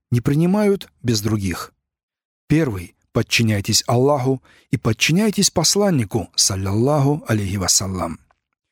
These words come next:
Кто подчинится Аллаху и не подчинится Мухаммаду, салляллаху алейхи вассалям, у того не принимается молитва. Второй: исполняйте молитву и отдавайте закат.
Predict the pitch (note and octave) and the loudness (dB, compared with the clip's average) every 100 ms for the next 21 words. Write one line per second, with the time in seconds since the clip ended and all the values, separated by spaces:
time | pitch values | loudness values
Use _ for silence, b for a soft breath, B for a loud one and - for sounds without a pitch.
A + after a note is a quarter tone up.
0 | _ _ - - A#2+ A#2+ A2 B2 A#2+ A#2+ | _ _ -6 -2 0 -2 -2 0 2 2
1 | - - - B2 C3 C#3+ C3+ C#3+ - C3 | -2 -2 0 2 2 2 0 -2 -2 0
2 | C3 C3+ B2 - B2+ C#3 - A#2 A#2+ - | 0 -2 -2 0 2 2 0 0 0 -2
3 | - F#3+ D3+ A#2+ F#2+ - - G2 G#2 G#2 | -2 0 0 -2 -4 -4 -2 -2 -2 -2
4 | G#2 F#2+ G#2+ - G#2+ G2 G#2 G2+ - A2 | 0 0 0 0 0 0 0 0 0 0
5 | C#3 C#3+ - b b b - B2+ C3+ F3 | 0 0 -4 b b b -4 0 2 2
6 | G3 - _ D3+ F#3 F#3+ F#3 C#3+ G#2 G2+ | 0 -4 _ -2 0 0 2 0 -2 -2
7 | - G2+ G#2 G2 - F2 - - _ _ | -2 -2 -2 -4 -6 -8 -10 -14 _ _
8 | _ _ _ _ _ _ _ _ - - | _ _ _ _ _ _ _ _ -6 -2
9 | A2 C#3+ D#3+ C#3+ _ _ - - - A2+ | 2 2 0 -4 _ _ -2 -2 0 0
10 | A2+ A2 - G#2+ A#2 D#3+ D#3 D3 C3+ _ | 2 0 0 0 2 0 2 0 0 _
11 | - C#3 C3+ D3+ E3+ G#3 G3 C#3 A#2 - | 0 0 0 0 0 -2 0 0 0 0
12 | G2 E2+ | -4 -6